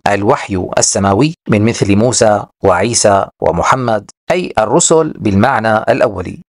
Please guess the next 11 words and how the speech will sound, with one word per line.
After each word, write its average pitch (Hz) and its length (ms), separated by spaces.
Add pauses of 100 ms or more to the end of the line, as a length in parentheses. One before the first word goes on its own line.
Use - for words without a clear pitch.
(120)
وتشمل 190 460
كذلك 95 720
كل 156 340
داعية 104 560
إلى 139 360
الله 110 480 (240)
يبلغ 175 600 (260)
ويشرح 120 760
الرسالة 101 720
السماوية، 110 680 (240)
أي 190 260